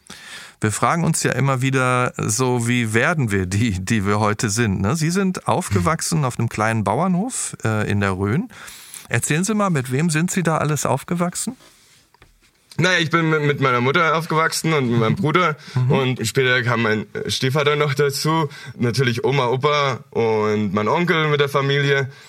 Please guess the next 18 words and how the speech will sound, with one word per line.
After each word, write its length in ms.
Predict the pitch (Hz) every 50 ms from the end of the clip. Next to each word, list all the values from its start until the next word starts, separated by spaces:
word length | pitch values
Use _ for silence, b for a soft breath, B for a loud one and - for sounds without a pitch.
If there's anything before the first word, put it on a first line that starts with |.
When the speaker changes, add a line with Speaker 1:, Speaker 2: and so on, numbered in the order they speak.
| B B B B B -
Speaker 2:
ähm, 280 | 113 113 113 117 127
Speaker 1:
Mhm. 60 | 113
Speaker 2:
die 80 | 110 127
jetzt 200 | 123 127 127 131
auch 160 | 127 123 120
mein 280 | 120 110 110 117 117 120
kleiner 260 | 113 117 117 120 117
Cousin 280 | 110 117 104 113 110 113
einen 280 | 110 110 110 101 101 98 - - -
Bauernhof 420 | - 113 120 123 127 123 120 110
übernommen. 640 | 120 113 107 110 110 113 123 143 143 139 135 135 B B B B B -
Ja, 240 | - 370 320 254 233
die 160 | - 135 131
machen 300 | 123 107 120 135 135 123
da 120 | 123 117
schön, 440 | 107 - 135 131 127 127 127 123 113 113
schöne 300 | - - 127 120 123 117
Sachen. 480 | 120 - 107 117 131 131 117 107 110